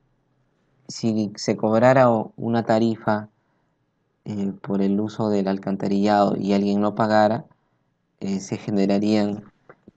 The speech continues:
eh, enfermedades al interior de las viviendas por no evacuar adecuadamente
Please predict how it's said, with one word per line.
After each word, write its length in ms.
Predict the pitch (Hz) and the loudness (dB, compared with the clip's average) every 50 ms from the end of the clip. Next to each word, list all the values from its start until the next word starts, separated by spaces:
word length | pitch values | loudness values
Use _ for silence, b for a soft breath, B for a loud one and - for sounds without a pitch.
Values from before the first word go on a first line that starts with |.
| _ _ _ _ _ - | _ _ _ _ _ -16
eh, 540 | 123 117 113 95 95 95 95 - - - - _ _ _ | -12 -10 -8 -8 -8 -8 -8 -10 -14 -16 -20 _ _ _
enfermedades 920 | - 107 104 104 - 107 104 104 104 104 110 120 123 123 117 107 104 104 - | -4 -4 -4 -4 -4 -4 -2 -2 0 2 4 6 6 6 6 4 2 0 0
al 140 | 113 101 101 | -2 -2 0
interior 440 | 98 98 98 101 101 107 107 107 104 | -2 -2 -2 -4 -2 0 0 0 2
de 120 | 104 104 | 0 0
las 160 | 107 104 98 | 0 0 -2
viviendas 720 | 101 104 101 101 101 107 104 101 95 92 - - - - _ _ _ b b b b b b _ _ _ _ _ - | -2 -2 -2 0 0 0 0 -2 -2 -4 -6 -8 -10 -16 _ _ _ b b b b b b _ _ _ _ _ -10
por 120 | - 101 | -8 -4
no 320 | 104 107 107 104 104 104 101 | -2 -2 -2 0 -2 -2 -2
evacuar 580 | 98 98 92 - - - 101 98 98 101 - - B B B B B B - - | -2 -4 -4 -6 -4 -2 -2 -2 -2 -2 -6 -12 B B B B B B -16 -10
adecuadamente 1000 | - 101 98 95 95 - 110 107 104 101 104 104 101 101 98 - 107 104 110 127 | -6 -4 -4 -4 -2 2 4 4 4 4 4 2 2 0 0 -2 -4 -6 -6 -8